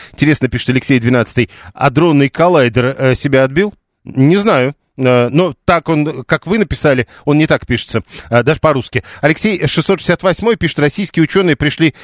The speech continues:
к открытию, но в продаже даже тогда оставался только портвейн». Это у нас такие были веселые анекдоты в свое время. Семь три семь три девяносто четыре восемь. Рафаэль шестьдесят восьмой не понимает, где брать на все это деньги. Ну вот, понимаете, э, опять же, миллиарды есть.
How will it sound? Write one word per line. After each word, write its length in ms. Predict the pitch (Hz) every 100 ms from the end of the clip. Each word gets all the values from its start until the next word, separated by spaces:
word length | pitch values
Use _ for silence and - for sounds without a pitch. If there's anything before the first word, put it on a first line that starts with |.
| -
к 60 |
открытию, 580 | 160 147 180 214 - 147
но 240 | 135 151 135
в 60 |
продаже 440 | - 147 147 143 139
даже 300 | 135 127 131
тогда 340 | 139 127 127
оставался 560 | 120 - 139 143 135 120 - -
только 240 | 143 120
портвейн». 340 | 139 135 185
Это 160 | 143 123
у 20 |
нас 140 | 123 123
такие 260 | 127 139
были 220 | 123 120 - -
веселые 460 | 117 139 - 131 127
анекдоты 400 | 135 127 131 113
в 40 |
свое 280 | - 127 123
время. 320 | 120 123 117 - - -
Семь 280 | - 185 180
три 200 | 196 233
семь 300 | - 175 170
три 180 | - 208
девяносто 400 | 156 156 165 -
четыре 280 | - 175 180
восемь. 300 | 214 170 139 - -
Рафаэль 340 | 139 175 202
шестьдесят 300 | - - 151
восьмой 280 | 143 - 190
не 80 | 156
понимает, 300 | 143 165 151
где 180 | 113 135
брать 220 | 143 151
на 100 | 139
все 200 | - 147
это 180 | 135 135
деньги. 380 | 117 107 110 - - -
Ну 100 | 208
вот, 220 | 175 156
понимаете, 460 | - 156 208 151 143
э, 240 | - 139 139
опять 380 | 139 139 135
же, 160 | 90 101 - _
миллиарды 460 | 127 139 185 220 143
есть. 520 | 139 135 95 - -